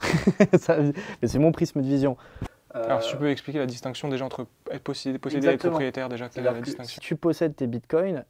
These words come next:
Speaker 1: ils sont vraiment, enfin, ils sont vraiment, ils sont à toi, t'as ta clé privée. Et si quelqu'un vient de te mettre un pistolet sur la tempe et qu'il prend ta clé privée, bon, bah, ils sont plus à toi. Euh, alors que propriétaire, c'est que même si on te vole tes bitcoins, euh,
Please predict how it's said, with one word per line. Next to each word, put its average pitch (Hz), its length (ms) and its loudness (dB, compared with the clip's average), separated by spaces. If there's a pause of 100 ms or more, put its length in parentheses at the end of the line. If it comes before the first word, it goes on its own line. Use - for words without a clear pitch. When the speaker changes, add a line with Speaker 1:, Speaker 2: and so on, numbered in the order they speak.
Speaker 1:
ils - 80 -10
sont 117 180 -4
vraiment, 139 460 -2
enfin, 120 220 -8
ils 117 60 -6
sont 110 120 -10
vraiment, 107 240 -8 (400)
ils 131 80 -12
sont 165 200 -2
à 131 100 4
toi, 139 400 2
t'as 135 140 -2
ta 139 120 0
clé 143 180 -4
privée. 120 360 -4 (220)
Et - 60 -10
si - 100 -12
quelqu'un 139 280 -2
vient 127 120 -2
de 123 60 -4
te 120 100 -8
mettre 123 240 -6
un 110 60 -8
pistolet 123 300 -8
sur 120 120 -8
la 123 80 -6
tempe 131 240 -12
et 127 40 -10
qu'il 151 80 -16
prend - 120 -12
ta 107 120 -10
clé 107 120 -12
privée, 120 280 -6
bon, 117 120 -6
bah, 117 140 -12
ils - 20 -20
sont 117 120 -20
plus 123 160 -8
à 117 60 -8
toi. - 120 -20 (800)
Euh, 110 320 -4
alors 127 220 -2
que 143 100 -2
propriétaire, 147 680 0
c'est - 140 -6
que 135 80 -4
même 165 220 0
si - 100 -10
on 127 60 -4
te - 100 -10
vole 151 320 0
tes 135 140 -4
bitcoins, 147 520 -2 (360)
euh, 113 260 0